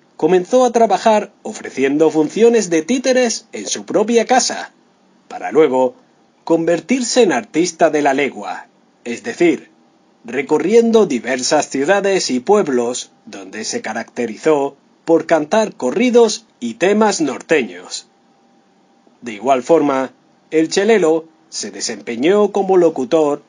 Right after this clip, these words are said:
en diversas caravanas artísticas, convirtiéndose en amigo de otras personalidades como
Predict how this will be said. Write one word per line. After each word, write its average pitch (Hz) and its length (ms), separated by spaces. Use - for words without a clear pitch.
en 151 160
diversas 208 580
caravanas 156 640
artísticas, 131 840
convirtiéndose 233 880
en 226 120
amigo 135 500
de 214 180
otras 185 320
personalidades 156 1000
como 104 560